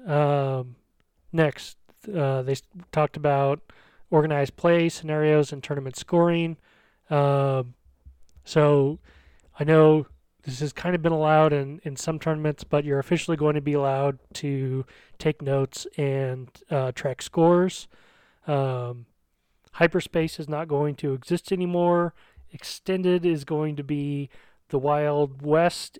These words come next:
and the ban restricted is going to be the new standard. Um, uh, another big change that's gonna affect a lot of people is, um,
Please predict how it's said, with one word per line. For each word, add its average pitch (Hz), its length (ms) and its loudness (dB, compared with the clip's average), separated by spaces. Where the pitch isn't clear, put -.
and 135 360 -6
the 131 40 -4
ban 151 280 2
restricted 147 540 -4
is 139 120 -6
going 143 240 -2
to 135 60 -10
be 139 140 -4
the 135 80 -8
new 131 240 -6
standard. 120 760 -12
Um, 123 540 -8
uh, 139 260 -6
another 151 520 0
big 147 320 -4
change 156 400 -6
that's 143 140 -6
gonna 143 220 -2
affect 147 320 -8
a - 20 -10
lot 139 380 -2
of 147 100 -8
people 151 460 0
is, 139 540 2
um, 127 640 -4